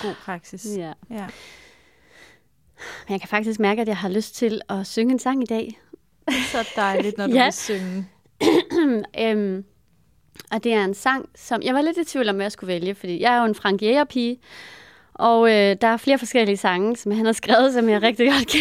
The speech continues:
Speaker 2: <laughs> lide, eller digte. Øhm, men den, jeg har valgt, det er min fars yndlingssang.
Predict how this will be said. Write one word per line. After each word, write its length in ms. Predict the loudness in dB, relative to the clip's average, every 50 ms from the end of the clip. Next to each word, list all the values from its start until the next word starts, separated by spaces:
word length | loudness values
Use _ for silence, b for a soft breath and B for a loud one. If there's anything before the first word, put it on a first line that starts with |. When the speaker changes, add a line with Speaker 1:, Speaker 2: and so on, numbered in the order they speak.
| -2 -2 -8
Speaker 2:
<laughs> 100 | 0 4
lide, 140 | 4 4 4
eller 160 | 2 -2 -4 -4
digte. 480 | -4 _ -4 -4 -4 _ -8 -8 -8 B B B B B B B B B B B B B -10 0 2
Øhm, 560 | 4 6 6 6 6 6 4 4 2 0 -2 -6 _ _ _ _ _ _ _ _ _ -20 B B B B B B B B B B B B _ _ _ _ _ _ _
men 100 | 0 2
den, 140 | 4 4 4
jeg 80 | 2
har 160 | 0 0 -4 0
valgt, 460 | 2 2 2 2 -2 -10 -20 -20 -20 _ _ -2
det 120 | -2 -2 -2 _ -6
er 120 | -4 -2
min 140 | -2 -2 -4
fars 260 | -4 -6 -8 -8 -6 -6
yndlingssang. 580 | -6 -4 -2 -2 -4 -6 -6 -6 -6 -6 -6